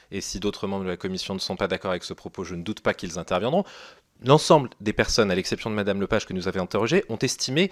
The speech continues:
que la fermeture de Superphénix ne se justifiait pas. Donc, moi, je fais simplement ma mission de rapporteur qui consiste à confronter les différents points de vue que vous avez, nous avons exprimés. Ne retournez pas la question. Je vous demande simplement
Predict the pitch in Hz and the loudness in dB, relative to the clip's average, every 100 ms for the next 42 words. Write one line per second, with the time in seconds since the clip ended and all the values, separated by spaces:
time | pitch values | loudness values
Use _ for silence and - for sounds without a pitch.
0 | - - 107 101 135 127 - 117 98 - | -4 -2 0 4 4 2 -2 -4 -6 -2
1 | 123 - 165 220 - - - 123 - 123 | -2 0 0 -2 -8 -14 -6 -4 -4 -6
2 | 135 - 131 135 127 113 113 - 131 139 | -6 -6 -2 0 0 0 -6 -2 -2 0
3 | 147 143 170 165 165 147 127 - - - | 0 2 6 8 10 10 6 0 -14 -4
4 | 110 117 - 120 107 113 156 - - - | -2 -2 -2 0 4 6 6 4 0 -2
5 | 131 - - 120 - 143 - 135 185 208 | -6 -4 -2 0 0 -4 -4 0 0 0
6 | - 120 120 127 139 151 - 131 123 170 | -6 -4 -4 0 2 2 0 -2 -2 -6
7 | 123 117 117 120 123 127 - 117 98 - | -2 -2 0 -2 -4 -4 -4 -2 -2 -4
8 | 98 107 - 127 117 123 98 - 127 190 | -2 -2 0 0 2 4 2 0 -4 -2
9 | 165 - - 113 120 127 123 - - 131 | -4 -8 -10 -4 2 2 0 -4 0 4
10 | - 131 175 | 6 6 6